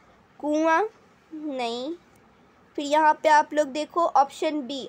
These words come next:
option B is correct, water workers। फिर next है, साफ़ पानी होता है, साफ़ पानी क्या होता है? बेरंग,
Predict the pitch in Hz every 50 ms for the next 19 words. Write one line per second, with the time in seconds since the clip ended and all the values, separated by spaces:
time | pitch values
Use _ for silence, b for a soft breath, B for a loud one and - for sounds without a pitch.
0 | - 220 247 262 - - 330 302 294 277 254 294 320 330 - - _ - 269 262
1 | 269 339 - - 415 339 294 285 262 254 254 247 294 359 415 330 285 247 - -
2 | - 247 - 190 185 - - - - b b b b b - - 320 330 339 339
3 | 320 339 - - 370 359 539 587 - - - - 320 277 285 349 466 - _ -
4 | 359 330 320 311 330 339 392 370 320 302 - - 330 370 392 349 370 415 403 -
5 | - 302 269 269 302 - - 285 269 294 302 285 311 294 294 302 294 294 302 311
6 | 349 349 320 311 349 - B B B B B B - - 269 233 277 277 277 285
7 | 285 294 302 311 320 339 339